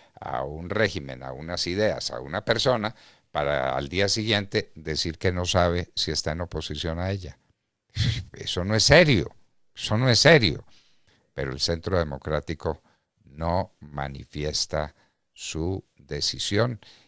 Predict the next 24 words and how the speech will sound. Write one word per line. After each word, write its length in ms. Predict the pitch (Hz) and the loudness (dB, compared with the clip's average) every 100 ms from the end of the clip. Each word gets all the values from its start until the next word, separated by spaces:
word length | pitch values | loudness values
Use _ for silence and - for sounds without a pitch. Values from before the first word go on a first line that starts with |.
| _ | _
y 120 | - 80 | -10 -8
lo 180 | 71 71 | -8 -8
quiere 320 | - 73 82 | -6 -4 -2
hacer 300 | - 76 73 | -2 -4 -4
en 160 | 85 67 | -8 -10
una 120 | 80 | -12
conversación. 720 | 82 80 80 76 87 131 135 | -10 -8 -8 -6 -6 -4 -4
Obviamente 540 | 165 160 120 123 120 | -6 -6 -6 -8 -8
le 120 | 104 71 | -10 -8
quiere 240 | 85 107 | -6 -8
consultar 540 | 98 82 - 71 82 | -8 -14 -14 -8 -6
al 120 | 107 104 | -6 -6
presidente 540 | 76 - 69 76 - | -8 -6 -8 -8 -8
Uribe 300 | 107 85 101 | -4 -2 -2
y 20 | |
el 120 | 98 | -4
presidente 560 | - 64 - - 92 120 | -6 -10 -10 -12 -12 -8
Uribe 240 | 117 120 | -6 -6
está 220 | 120 - 117 | -6 -6 -6
pensando 520 | 139 131 127 147 165 | -6 -4 -4 -6 -8
cuál 220 | 151 139 | -6 -4
es 100 | 147 | -4
su 140 | 165 | -4
situación, 840 | 151 139 - 101 - 175 277 208 | -4 -4 -2 -2 0 0 -2 -6